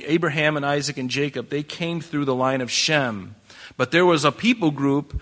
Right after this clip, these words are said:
and people groups that came through the line of Ham that became idolatrous worshipers. They were among the Philistines. In fact, they came from the line of Ham,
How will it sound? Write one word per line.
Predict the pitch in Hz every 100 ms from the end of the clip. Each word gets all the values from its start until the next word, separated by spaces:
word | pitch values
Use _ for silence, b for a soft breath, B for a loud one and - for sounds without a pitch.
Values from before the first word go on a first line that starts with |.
| B
and | 123 143
people | 196 202 180
groups | 160 170 -
that | 143 -
came | 180 180 165
through | 175
the | 151
line | 147 156 156
of | 127
Ham | - 196 165 139 135
that | 127
became | 131 - 156 151
idolatrous | 139 139 139 139 143 139 139 127 - B B -
worshipers. | 127 139 120 107 98 - - - - - _ _ _ _ _ _ _ _ _ -
They | 110
were | 127
among | 127 131
the | 127
Philistines. | - 127 127 - 110 95 101
In | 110
fact, | 110 147 139 127 - B B
they | 127
came | 123 170 170 165
from | - 131 127 131 131 B B B B _ _ _ -
the | 123
line | 139 143 131
of |
Ham, | 123 147 151 160 196 202